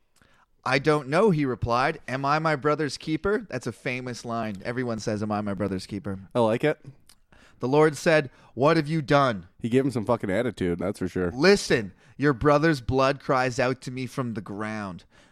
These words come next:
Speaker 1: Now you are under a curse and have and driven from the ground, which has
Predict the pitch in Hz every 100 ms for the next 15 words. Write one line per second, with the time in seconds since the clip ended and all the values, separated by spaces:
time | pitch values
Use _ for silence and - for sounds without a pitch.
0 | - 135 143 165 165 151 135 147 143 135
1 | - - 135 117 - 120 107 101 _ _
2 | _ - - - 120 120 127 131 117 139
3 | - 117 127 143 147 139 151 135 127 90
4 | 120 120 117 - 107